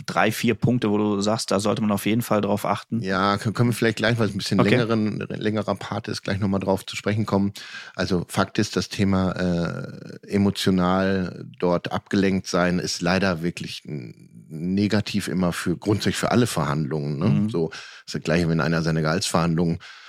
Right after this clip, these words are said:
Speaker 2: im neuen Unternehmen verhandelt, wo er schon immer hin wollte, selbst wenn die ihm dann fünftausend Euro weniger im Jahr zahlen, er wollte immer schon ins Unternehmen, geht er trotzdem hin, ja, so. Wenn er aber eine Alternative hätte, das ist nämlich auch ein guter Hinweis nochmal, such dir Alternativen, nicht nur eine Fläche haben, sondern zwei oder drei,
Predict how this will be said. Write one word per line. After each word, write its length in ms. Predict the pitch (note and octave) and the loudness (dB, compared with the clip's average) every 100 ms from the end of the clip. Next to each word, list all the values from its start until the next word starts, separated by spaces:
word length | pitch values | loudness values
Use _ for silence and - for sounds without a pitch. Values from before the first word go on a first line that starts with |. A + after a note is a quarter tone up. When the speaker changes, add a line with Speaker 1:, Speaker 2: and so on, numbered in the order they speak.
| - - - - | -20 -20 -16 -6
Speaker 2:
im 100 | E2 | 0
neuen 240 | E2+ F2+ | 2 2
Unternehmen 480 | E2+ F2 E2+ G2+ G#2+ | 2 0 2 2 0
verhandelt, 480 | - D#2+ F2 E2+ E2 | -2 -2 0 0 2
wo 120 | E2+ | 2
er 100 | E2+ | 2
schon 120 | F#2 | 0
immer 180 | A#2+ A#2+ | 2 4
hin 260 | A2 C3+ | 4 2
wollte, 280 | F#2+ F2+ - | 2 0 -2
selbst 280 | D#2 F2 - | -2 -2 -2
wenn 80 | F#2+ | 0
die 80 | F2+ | 0
ihm 100 | G2 | 2
dann 220 | F#2 E2+ | 0 0
fünftausend 520 | G#2+ F#2+ F#2+ F2+ F2+ | -4 -4 -2 0 0
Euro 200 | F2 F2 | 0 2
weniger 240 | G#2+ A#2+ | 2 2
im 100 | E2+ | 0
Jahr 220 | E2 E2 - | 0 0 0
zahlen, 320 | F#2+ F#2 G2 | 0 2 0
er 100 | E2 | 0
wollte 220 | F#2 F#2 | -2 0
immer 160 | F#2+ F#2+ | -2 0
schon 160 | G2 | 0
ins 80 | E2+ | 0
Unternehmen, 360 | F#2 F2+ G2+ G2 | 0 0 0 2
geht 100 | F#2+ | 0
er 80 | - | 0
trotzdem 360 | C3 - G#2+ | -2 0 -2
hin, 300 | D#2 C#2 C2 _ - | -2 -6 -8 _ -4
ja, 220 | E2 D3 C3+ | 0 0 0
so. 200 | E2+ D2+ - - - - - | -2 -2 -10 -12 -14 -16 -6
Wenn 120 | F2+ | 0
er 40 | G2 | 2
aber 100 | F#2+ | 2
eine 140 | F#2+ | 2
Alternative 720 | F#2 G2 F2 D#2 - G#2+ A2+ | 0 0 0 -2 -2 -2 2
hätte, 280 | B2 B2+ - | 2 0 0
das 140 | B2+ - | -2 -2
ist 60 | - | -4
nämlich 220 | C2+ - | -4 0
auch 140 | - G#2 | 0 2
ein 60 | |
guter 240 | G2+ G2+ F#2+ | 0 0 2
Hinweis 460 | G#2+ G#2+ G2 - | 2 2 0 0
nochmal, 340 | G2+ G2 F#2 F#2 - - - | -2 0 -2 -2 -12 -20 -2
such 200 | G#2 - | -2 2
dir 140 | F#2+ | 2
Alternativen, 760 | F2+ G#2 F2+ E2 - G#2+ E2 D#2 | 2 0 0 -2 -2 -2 -2 -4
nicht 180 | F#2+ G#2+ | -2 -2
nur 140 | F2+ | 0
eine 220 | G2 A#2 | 2 2
Fläche 420 | G#2+ - D#2 D#2 D#2 | 0 -2 -4 -2 -2
haben, 200 | D#2 E2 | -4 -4
sondern 300 | D2+ D#2+ E2 | -6 -6 -6
zwei 400 | - E2+ G2+ - | -2 0 0 0
oder 220 | F2+ F2 | -2 -2
drei, 440 | F2 E2+ F2+ D#2+ | -2 0 2 0